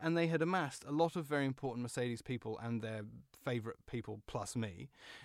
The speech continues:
um, to, to have a look at the first G-Wagon as it rolled out publicly. Uh, now, that in itself is quite surreal,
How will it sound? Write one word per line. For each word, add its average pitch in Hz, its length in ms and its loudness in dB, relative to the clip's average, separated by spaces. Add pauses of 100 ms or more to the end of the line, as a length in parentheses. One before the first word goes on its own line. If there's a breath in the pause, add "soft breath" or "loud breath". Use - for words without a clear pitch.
um, 160 320 6
to, 180 160 2
to 185 360 0 (260)
have 180 180 2
a 185 40 4
look 208 200 2
at - 80 0
the 156 80 -2
first - 540 0 (180)
G-Wagon 113 680 0
as 117 120 -2
it - 100 -2
rolled 117 260 -2
out 170 220 0 (160)
publicly. 160 500 0 (560 loud breath)
Uh, 180 280 8
now, 233 180 8
that 254 180 6
in 220 100 8
itself 185 380 4
is 127 140 -2
quite 139 260 2
surreal, 143 460 2